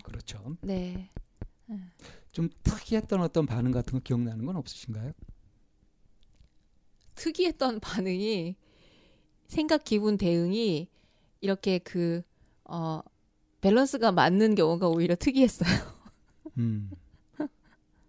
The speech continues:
Speaker 1: 그런 사람은 신뢰감이 가지 않아요? 겉으로 보는 <laughs> 행동을 보고 마음도 바로 알 수 있으니까.
Speaker 2: 뭐, 뭐, 신뢰감 이런 거는 이제 각각 개인의 취향이라.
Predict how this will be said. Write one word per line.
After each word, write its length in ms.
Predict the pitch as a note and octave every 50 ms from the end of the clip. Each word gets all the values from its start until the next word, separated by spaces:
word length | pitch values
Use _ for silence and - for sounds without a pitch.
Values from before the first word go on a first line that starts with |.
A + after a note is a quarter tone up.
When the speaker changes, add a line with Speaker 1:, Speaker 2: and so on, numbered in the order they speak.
| _ _ _ _ _ _ _ _ _ - - - - _
Speaker 1:
그런 220 | - B2+ D#3 F#3+
사람은 380 | F3 E3+ F3+ F3+ F3 E3+ F3 E3
신뢰감이 500 | - - F#3 F#3+ G3 F#3 E3+ E3+ D#3+ E3+
가지 240 | E3+ B2+ A#2+ A#2+ D#3+
않아요? 300 | D#3 A#2+ A2+ A#2+ D3 G3
겉으로 380 | - - A#2 - - - B2+ A#2
보는 280 | - - D3 C3+ A#2+
<laughs> 520 | G#2 B2+ C#3 - - - - - - - -
행동을 360 | D3+ D#3+ C3+ C#3 C3 B2+ A2+
보고 220 | A#2 A2+ A2 A#2+
마음도 540 | G#2+ A2 A2+ A2+ A#2+ A#2+ A#2 A#2+ A2+ G#2+ G#2 -
바로 300 | - A2 A#2 A2+ G#2 B2
알 140 | C3 G#2+ A2
수 100 | - B2
있으니까. 560 | A2 G2+ - G#2+ G2+ G#2 - - G#2+ D3 G3 - - - - - -
Speaker 2:
뭐, 640 | A#3 A3 G#3 G#3 G3+ G3 F#3+ F#3+ F#3 F3+ F3 F3+ - - - - - - - - - -
뭐, 120 | - F#3+ F#3
신뢰감 460 | - - C4 C4+ C4+ B3 A#3 G#3 F#3
이런 220 | F3+ F#3 F#3+ F#3
거는 320 | F#3 F3+ F3 F3+ F3 E3+ E3+
이제 360 | E3 E3 - F3 E3 E3 E3+ - _ _ _ _ - -
각각 500 | - - - E3+ E3+ - - F#3 F3 E3+
개인의 360 | - F#3 E3+ F3 F3+ F3 E3+ E3+
취향이라. 880 | - - C4 C4+ C4+ B3+ A3+ F3+ D#3+ E3 F3 F3+ F#3 F3+ F3+ F3+ -